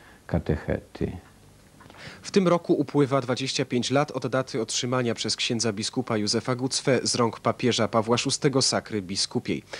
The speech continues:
Speaker 2: Z tej okazji wychowankowie Józefa Gucwy oraz wszyscy, którzy zetknęli się z księdzem biskupem,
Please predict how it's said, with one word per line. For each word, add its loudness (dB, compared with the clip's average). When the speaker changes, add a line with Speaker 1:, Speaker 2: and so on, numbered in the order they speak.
Speaker 2:
Z -2
tej 4
okazji 0
wychowankowie 0
Józefa -2
Gucwy 0
oraz 2
wszyscy, 0
którzy 0
zetknęli 0
się -2
z -6
księdzem -2
biskupem, 0